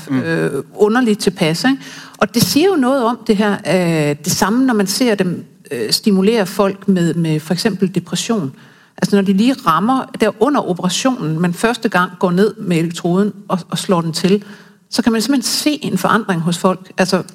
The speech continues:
Speaker 2: de ligger jo godt nok spændt fast, men bare sådan øjnene bliver mere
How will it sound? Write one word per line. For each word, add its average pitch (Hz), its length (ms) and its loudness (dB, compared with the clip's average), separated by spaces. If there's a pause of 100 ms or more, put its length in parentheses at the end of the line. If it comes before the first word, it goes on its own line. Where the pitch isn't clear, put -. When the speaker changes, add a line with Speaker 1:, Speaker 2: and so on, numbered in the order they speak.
(100)
Speaker 2:
de 202 60 2
ligger 240 240 2
jo 277 40 2
godt 233 140 -2
nok 240 120 -2
spændt 185 260 -2
fast, 233 360 -2
men 185 100 2
bare 220 200 0
sådan 240 140 -2 (120)
øjnene 262 480 0 (840)
bliver 214 140 6
mere 208 380 2